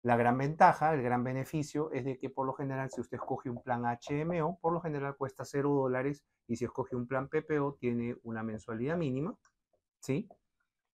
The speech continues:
Una mensualidad mínima y básicamente los, eh, algunas limitaciones.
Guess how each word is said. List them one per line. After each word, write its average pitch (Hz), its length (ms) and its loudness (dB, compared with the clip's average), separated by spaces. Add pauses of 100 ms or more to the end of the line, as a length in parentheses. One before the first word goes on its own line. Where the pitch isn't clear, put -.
(320)
Una 127 160 -4
mensualidad 131 420 0
mínima 190 460 0 (240)
y 226 320 6 (260)
básicamente 156 920 2
los, 139 520 2
eh, 120 240 2
algunas 120 460 2
limitaciones. 123 840 -2